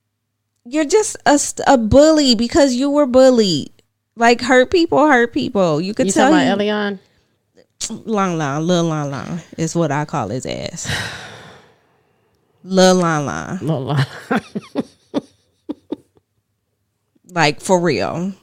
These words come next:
Speaker 1: Like, I just don't, I don't, it don't make sense.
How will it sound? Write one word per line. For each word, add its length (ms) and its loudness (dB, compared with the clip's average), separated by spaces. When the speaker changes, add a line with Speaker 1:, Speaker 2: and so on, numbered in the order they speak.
Speaker 1:
Like, 300 2
I 140 6
just 340 0
don't, 380 4
I 200 6
don't, 400 2
it 140 0
don't 380 2
make 240 2
sense. 680 0